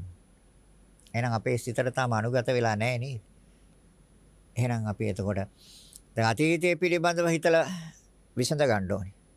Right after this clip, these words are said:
ඒතර අතීතයේ හිටිය පුච්චලයක් නෙමෙයි නේද? ක්‍රියාවක්ද නැද්ද? හ්ම්. එතකොට අතීතයේ අපි විඳ වේදනා පිළිබඳව කල්පනා කරනවා. මම අතීතයේ මෙන්න මේ විදිහට මං විඳා.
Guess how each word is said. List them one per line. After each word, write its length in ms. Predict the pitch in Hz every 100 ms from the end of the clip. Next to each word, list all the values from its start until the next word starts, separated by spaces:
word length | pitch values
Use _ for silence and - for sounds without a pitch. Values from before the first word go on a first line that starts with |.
| _
ඒතර 180 | - 123
අතීතයේ 400 | 117 135 131 139
හිටිය 180 | 135 135
පුච්චලයක් 480 | 127 120 135 127 127
නෙමෙයි 260 | 131 131
නේද? 200 | 139 120 - - - - - - - -
ක්‍රියාවක්ද 540 | - 127 135 139 143 123
නැද්ද? 260 | 135 139 - _ - - - - _ - - - _
හ්ම්. 200 | - 87 104 - - _ - - - - -
එතකොට 300 | 117 120 117 110 _ _ - - _ _ - - - _ _ - _ - -
අතීතයේ 520 | 143 196 208 208 214
අපි 240 | 196 190 180 160 135 175 - 117
විඳ 340 | 110 170 190 202
වේදනා 480 | 147 160 180 202 208
පිළිබඳව 460 | 202 208 208 190
කල්පනා 500 | 160 143 139 120 98
කරනවා. 340 | 98 98 98 - - - - - - - - - - - -
මම 280 | - 127 131 -
අතීතයේ 480 | 110 123 120 117 127
මෙන්න 260 | 117 117
මේ 220 | 113 113
විදිහට 340 | 117 117 127 123
මං 240 | 120 113
විඳා. 340 | 107 104 104